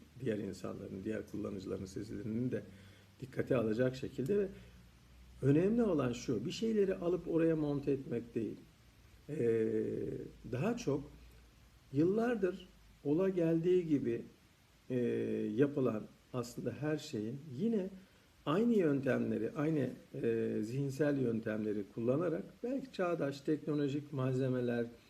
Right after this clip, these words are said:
yapı, e, teknikleriyle çözerek ama aslında çok da farklı bir şey olmadığını, e, bunu nasıl özelleştirebiliriz? Ne bileyim, bir köy, kırsal bir yerde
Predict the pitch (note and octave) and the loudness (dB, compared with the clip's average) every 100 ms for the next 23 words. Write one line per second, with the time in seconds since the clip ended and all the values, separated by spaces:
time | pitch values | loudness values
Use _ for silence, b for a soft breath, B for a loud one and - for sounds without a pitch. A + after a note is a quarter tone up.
0 | B - B2 C3 D3 C#3+ - - C3 C3 | B 0 2 4 4 2 0 -10 -6 -2
1 | C3 C3 B2+ - C3 C#3 A#2+ - - - | 0 0 -4 0 2 4 2 0 -6 -20
2 | - - - - - B2 F3 D#3+ C3 - | -20 -20 -16 -8 2 4 6 4 2 -2
3 | - - F#3 F#3+ F3+ F#3+ G3 E3+ E3 E3 | -10 -6 -4 -2 -2 -2 -4 -4 -4 -4
4 | - D#3+ D#3 D3+ - D3+ C#3 D3+ C#3 C3+ | -2 -2 -2 -2 -4 -6 -2 0 0 -4
5 | B B B - B2+ D#3 D3 B2 G#2 G2 | B B B 4 8 8 8 6 4 -2
6 | - - - - - B B B - C#3 | -10 -16 -20 -20 -20 B B B -2 2
7 | C3 C3 E3+ E3+ F#3+ F#3+ - B2 A#2+ A2 | 2 2 0 2 0 0 0 2 4 2
8 | G#2+ - B2 A2 A2 D3+ D#3 G#3 F#3+ B2 | 0 -2 -6 -6 -4 -4 -4 -2 -4 -4
9 | D#3+ - D#3 D3+ D3 - - - C3+ C3+ | -6 -2 2 2 0 -6 -10 -6 -6 -2
10 | C#3 C#3 C#3+ D#3 C3 B2 A#2+ A2+ B2 | -2 -2 -4 -2 0 0 0 0 -2